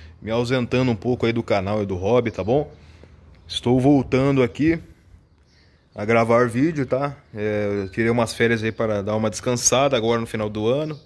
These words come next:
E também porque eu estava tendo alguns compromissos aí familiares, tá? E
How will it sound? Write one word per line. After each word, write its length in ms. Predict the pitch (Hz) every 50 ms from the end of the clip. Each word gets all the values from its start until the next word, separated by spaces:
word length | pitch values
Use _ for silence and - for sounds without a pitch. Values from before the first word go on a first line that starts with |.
| _ _ _ _ - - - - - _ -
E 40 | 113
também 480 | - 147 143 135 135 131 139 151 160
porque 920 | 156 165 160 151 147 151 160 156 151 147 143 139 135 127 123 120 110 98 95 - - _ _ _ _ _ _ _
eu 680 | - 104 117 120 120 117 117 110 110 107 101 92 90 85 - - _ _ _ _ _ _ _ _ _ _ _
estava 380 | - - - 120 120 120 127 120
tendo 260 | - 123 123 123 120
alguns 240 | 117 120 123 120 -
compromissos 800 | - 123 123 120 127 123 117 113 113 117 120 117 - 120 113 107
aí 140 | 110 110 113
familiares, 720 | - 117 110 113 110 104 104 101 101 104 104 98 92 -
tá? 180 | - 104 110 110 - -
E 500 | 104 - 107 107 104 104 101 98 92 87